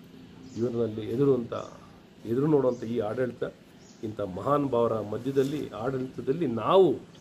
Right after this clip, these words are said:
ಈ ರಾಜ್ಯದಲ್ಲಿ ನೋಡುವಂಥ ಪರಿಸ್ಥಿತಿ ನಮಗೆಲ್ಲ ಪ್ರಾಪ್ತಿಯಾಗಿದೆ. So ಖಂಡಿತ ಇವರಿಗೆ ಈ ಒಂದು ದುರಾಂಕಾರ ಮತ್ತು ಮಂಡತನ ಮತ್ತು insensitive ಆಗಿ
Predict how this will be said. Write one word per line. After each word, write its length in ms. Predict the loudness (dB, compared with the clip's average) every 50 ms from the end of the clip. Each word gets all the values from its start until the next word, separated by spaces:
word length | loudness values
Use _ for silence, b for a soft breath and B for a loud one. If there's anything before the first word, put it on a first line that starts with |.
| -20 -20 -20 -20 -20 -20 -20 -20 -20 -14 -6 -2
ಈ 80 | -2 0
ರಾಜ್ಯದಲ್ಲಿ 520 | 2 2 0 0 0 2 2 2 2 2
ನೋಡುವಂಥ 480 | 0 4 4 6 6 6 4 4 0 -4
ಪರಿಸ್ಥಿತಿ 680 | -4 -2 -2 -2 -2 -2 -6 -10 -8 -6 -8 -8 -8 -10 -16 -20 -20 -18 -12
ನಮಗೆಲ್ಲ 440 | -8 -6 -4 -2 -2 -2 -2 -4 -6
ಪ್ರಾಪ್ತಿಯಾಗಿದೆ. 880 | -8 -10 -16 -12 -8 -6 -6 -6 -6 -4 -2 0 0 0 -4 -6 -10 -12
So 880 | -14 -14 -20 -20 -20 -20 -20 -20 -20 -20 -16 -12 -12 -12 -12 -12 -6 -2
ಖಂಡಿತ 340 | 0 2 2 0 0 -2 -4 -6 -6 -8 -14 -20 -20 -20 -20 -20 -20 -20 -20 -20 -20 -20 -20 -10 -4
ಇವರಿಗೆ 480 | 0 6 8 10 10 8 8 6 -2 -2 -6 -14 -20 -18 -12 -8
ಈ 140 | -4 -2 0
ಒಂದು 340 | 2 2 2 2 2 -2 -2 -2
ದುರಾಂಕಾರ 680 | 0 2 2 2 2 2 2 0 2 2 0 0 -2 -2
ಮತ್ತು 540 | -2 -4 -6 -6 -6 -6 -4 -4 -4 -2 0
ಮಂಡತನ 440 | 0 2 2 2 0 0 -2 0 0 -2 -2 -4 -6 -8 -8 -6
ಮತ್ತು 400 | -6 -6 -4 -4 -6 -6 -6 -8 -12 -18 -16 -4 0
insensitive 680 | 2 2 2 2 0 0 0 0 -6 -8 -6 -6 -6 -6
ಆಗಿ 200 | -8 -10 -14